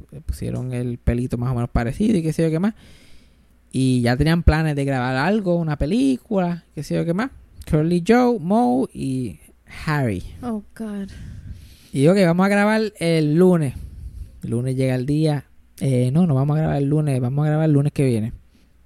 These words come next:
Speaker 1: Va el lunes que viene. "Ah, no, no se puede, como que el, el lunes es un poquito complicado pa' Moe, vamos a hacerlo el jueves".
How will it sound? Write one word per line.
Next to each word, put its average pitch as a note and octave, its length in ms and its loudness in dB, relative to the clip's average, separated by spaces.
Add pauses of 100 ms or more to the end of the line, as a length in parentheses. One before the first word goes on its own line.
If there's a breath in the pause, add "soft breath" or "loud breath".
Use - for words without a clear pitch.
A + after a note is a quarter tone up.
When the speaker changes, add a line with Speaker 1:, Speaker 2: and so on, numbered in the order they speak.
(320)
Speaker 1:
Va A2+ 60 -6
el G#2+ 80 -6
lunes A2 240 -6
que A2+ 100 -8
viene. C3 500 -2
"Ah, E3 160 0
no, D#3 160 0
no D3+ 120 -4
se D#3+ 100 -6
puede, C#3+ 360 0
como - 260 -8
que - 100 -8
el, - 140 -6
el - 340 -8
lunes C2 320 -4
es C#3 60 0
un C#3+ 80 -6
poquito C#3+ 260 -2
complicado C3 540 -2
pa' A#2+ 100 4
Moe, A#2+ 380 2
vamos B2+ 180 0
a D#3 40 2
hacerlo D3+ 240 6
el D3 40 6
jueves". C3 280 2